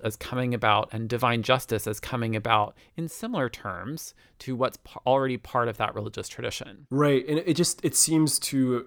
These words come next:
Speaker 2: waste that potential of the alterity, that, uh, the, the potential of something new and also that stretches our imagination when it comes to imagining how God is going to deal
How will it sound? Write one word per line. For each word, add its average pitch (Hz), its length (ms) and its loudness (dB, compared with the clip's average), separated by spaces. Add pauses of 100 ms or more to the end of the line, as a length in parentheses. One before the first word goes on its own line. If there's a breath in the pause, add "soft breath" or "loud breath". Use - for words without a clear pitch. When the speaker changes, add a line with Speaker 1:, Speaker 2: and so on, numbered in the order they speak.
(120)
Speaker 2:
waste 127 480 0
that 117 160 -2
potential 120 580 -6
of 113 220 -8
the 117 80 -4
alterity, 110 640 -8 (180)
that, 110 320 -6
uh, 120 200 -8
the, 117 200 -6
the 120 160 -10
potential 131 480 -4
of 117 280 -4 (340 loud breath)
something 131 600 0 (460 soft breath)
new 139 800 6
and 127 120 -2
also 117 720 0 (240 soft breath)
that 107 540 -8 (840 soft breath)
stretches 139 560 0
our 123 120 4
imagination 117 680 -4
when 107 120 -10
it - 40 -12
comes 113 300 -10
to 117 180 -8
imagining 110 440 -8
how 110 160 -10
God 104 260 -4
is 101 80 -8
going 113 160 -10
to - 80 -18
deal 104 500 -10